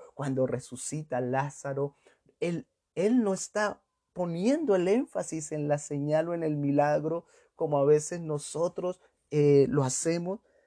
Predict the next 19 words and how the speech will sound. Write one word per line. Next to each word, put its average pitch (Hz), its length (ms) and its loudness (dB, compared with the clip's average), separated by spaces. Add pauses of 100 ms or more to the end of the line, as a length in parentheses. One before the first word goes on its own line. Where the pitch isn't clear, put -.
(140)
sino 175 400 -2
que 175 120 -4
la 160 220 -2
señal, 160 760 0 (440)
esa 185 320 0
obra 220 480 6
maravillosa, 165 1000 -2
es 196 200 -4
para 196 300 -2
llevarnos 180 1040 -2
a 139 120 -6
Jesús. 123 560 -10 (260)
La 165 200 -2
señal 175 560 2 (300)
es - 200 -4
un 208 120 0
indicador 175 600 4
de 190 120 2
mostrarnos 170 840 -4